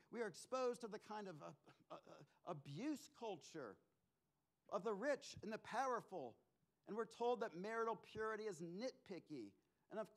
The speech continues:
course, we should not expect political leaders to hold to it, not if they're on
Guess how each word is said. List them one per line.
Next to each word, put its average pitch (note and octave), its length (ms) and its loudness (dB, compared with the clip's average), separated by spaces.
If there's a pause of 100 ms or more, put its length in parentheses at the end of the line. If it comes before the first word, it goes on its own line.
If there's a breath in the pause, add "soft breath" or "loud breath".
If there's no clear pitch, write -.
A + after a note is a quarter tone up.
course, A#3+ 320 4
we G#3 100 -4
should G#3+ 220 -2
not G3 180 4
expect - 460 -6
political F#3 500 -2
leaders E3+ 340 0
to E3+ 80 -2 (140)
hold E3+ 260 -2 (120)
to D3 160 -4
it, A#2+ 100 -4 (100)
not A#3 160 2
if A3 140 -4
they're G3 220 -2
on E3+ 140 0